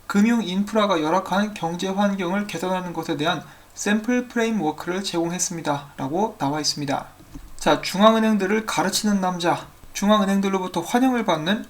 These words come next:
리플사라고 볼 수가 있겠습니다. 자, 그다음엔 얼마 전에 일본에서 도쿄 프라이버시 이점영 블록체인 서밋이 있었습니다. 여기서 리플사와 엑스알피에 관련된 소개가 되었었는데요.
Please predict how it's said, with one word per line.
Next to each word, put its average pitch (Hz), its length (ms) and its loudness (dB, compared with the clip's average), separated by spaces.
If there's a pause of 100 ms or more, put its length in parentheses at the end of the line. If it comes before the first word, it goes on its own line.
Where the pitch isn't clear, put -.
(100)
리플사라고 156 760 2
볼 151 140 -4
수가 - 200 -4
있겠습니다. 151 600 -4 (460)
자, 190 160 2
그다음엔 208 320 4
얼마 190 260 2
전에 208 200 0
일본에서 190 920 0
도쿄 185 460 -2
프라이버시 233 580 -2
이점영 196 640 -2
블록체인 170 500 -6
서밋이 214 440 -4
있었습니다. 160 640 -2 (240)
여기서 147 480 -6
리플사와 156 500 -2
엑스알피에 185 460 -2
관련된 165 320 -2
소개가 165 500 -2
되었었는데요. 143 680 -2